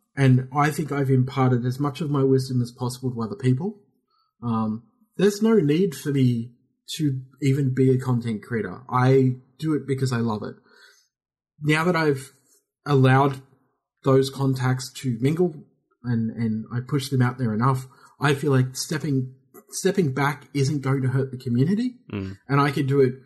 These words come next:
Speaker 1: I mean, I should, I should have been able to do it before anyway. Don't, don't get me wrong, but I feel like now is a better time than any to go, "You know what?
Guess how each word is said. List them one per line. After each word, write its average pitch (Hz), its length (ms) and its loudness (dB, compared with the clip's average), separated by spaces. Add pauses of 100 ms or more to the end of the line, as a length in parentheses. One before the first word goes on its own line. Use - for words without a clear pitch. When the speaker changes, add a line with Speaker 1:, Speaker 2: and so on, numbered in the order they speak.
(580)
Speaker 1:
I 147 100 0
mean, 131 260 2
I 135 60 -6
should, 147 380 -6
I 135 60 -2
should 156 180 -2
have 131 80 -4
been 120 100 0
able 110 160 -2
to 104 60 -12
do 110 120 -8
it - 80 -10
before 107 300 -6
anyway. 104 240 -4
Don't, 110 200 -4 (120)
don't 117 160 -2
get - 100 -12
me 117 120 -14
wrong, 127 340 0
but 110 220 -6
I 127 100 -2
feel 135 220 2
like 131 220 2
now 127 260 6
is 127 100 2
a 135 60 0
better 120 180 -2
time 120 260 -2
than 107 140 0
any 120 360 0 (420)
to 139 140 2
go, 123 440 4 (640)
"You 139 120 2
know 139 100 4
what? 196 200 0